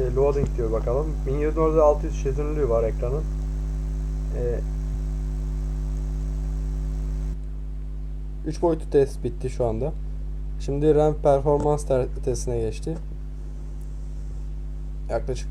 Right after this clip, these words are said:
üç buçuk dakika, dört dakika yaklaşıyoruz. Yüz elli beş testimiz bitti.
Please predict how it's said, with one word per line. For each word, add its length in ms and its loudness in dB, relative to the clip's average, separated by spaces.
üç 160 -4
buçuk 280 -6
dakika, 440 -2
dört 220 0
dakika 220 0
yaklaşıyoruz. 720 -2
Yüz 200 0
elli 180 4
beş 200 0
testimiz 480 -2
bitti. 220 -4